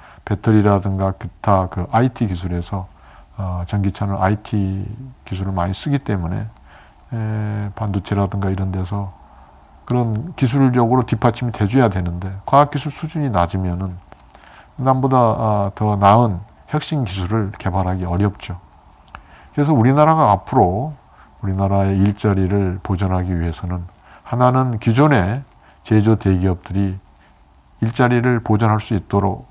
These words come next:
경쟁력을 향상시켜야 되고, 그다음에 다른 하나는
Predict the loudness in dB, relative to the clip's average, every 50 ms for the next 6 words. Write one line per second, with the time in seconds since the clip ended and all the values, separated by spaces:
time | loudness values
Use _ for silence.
0 | -8 -4 -2 0 0 0 0 0 0 -2 -2 -4 -4 -4 -4 -4 -4 -4 -6 -6
1 | -8 -8 -6 -6 -6 -6 -8 -10 -12 -14 -16 -18 -20 _ _ _ _ _ _ _
2 | -20 -20 _ _ _ _ _ _ _ _ _ _ _ _ _ _ _ -12 -6 -2
3 | 0 0 2 2 0 0 0 0 2 4 4 2 2 2 2 0 0 0 -2 -4
4 | -6